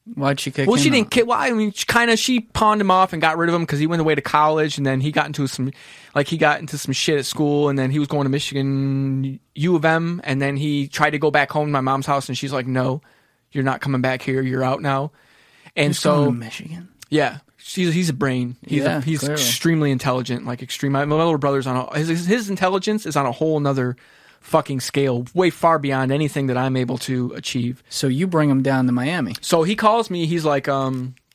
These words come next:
Speaker 1: How much younger is he again?
Speaker 2: three and a half years younger than me.
Speaker 1: Okay. So you would,
Speaker 2: I'm
Speaker 1: did you bring him
Speaker 2: twenty.
Speaker 1: down there right at the
Speaker 2: Yeah,
Speaker 1: start of this?
Speaker 2: yeah.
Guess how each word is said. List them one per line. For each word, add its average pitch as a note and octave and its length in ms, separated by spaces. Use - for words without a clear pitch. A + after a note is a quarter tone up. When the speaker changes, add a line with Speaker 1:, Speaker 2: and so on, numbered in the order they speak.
Speaker 1:
How D#3+ 100
much F#3 160
younger F#3+ 240
is F3+ 100
he F3 100
again? E3+ 200
Speaker 2:
three F#3+ 880
and D#3+ 80
a D3 40
half D3+ 240
years C3+ 220
younger B2+ 240
than C3+ 160
me. C3+ 60
Speaker 1:
Okay. A2+ 140
So - 180
you C3 160
would, B2+ 300
Speaker 2:
I'm E3 100
Speaker 1:
did D#3 140
you E3 60
bring F#3 180
him D#3+ 40
Speaker 2:
twenty. D#3 60
Speaker 1:
down D3+ 220
there D3 120
right C#3 220
at C#3 80
the E3 100
Speaker 2:
Yeah, E3+ 60
Speaker 1:
start C#3+ 240
of G#2 60
this? C3+ 140
Speaker 2:
yeah. C#3+ 240